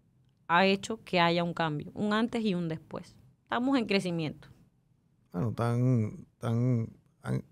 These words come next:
Speaker 2: tan en una etapa y, y esos son ciclos, ¿no? Ciclos dentro de la carrera. Kiara, gracias por haber venido. La verdad es que a mí, primera vez que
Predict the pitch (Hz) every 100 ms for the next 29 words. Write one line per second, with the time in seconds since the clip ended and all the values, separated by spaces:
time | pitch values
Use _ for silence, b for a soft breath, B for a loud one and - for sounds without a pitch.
0 | _ _ - 139 151 156 160 160 160 165
1 | 180 135 113 107 - - 113 117 131 123
2 | 160 - 107 101 139 - 131 139 139 135
3 | 139 143 127 107 - 107 123 123 127 B
4 | B B B - 139 156 160 151 170 151
5 | 123 120 127 135 139 139 143 143 - 117
6 | 110 123 127 139 139 139 147 - _ _
7 | _ _ - 120 127 135 143 135 - 151
8 | 139 113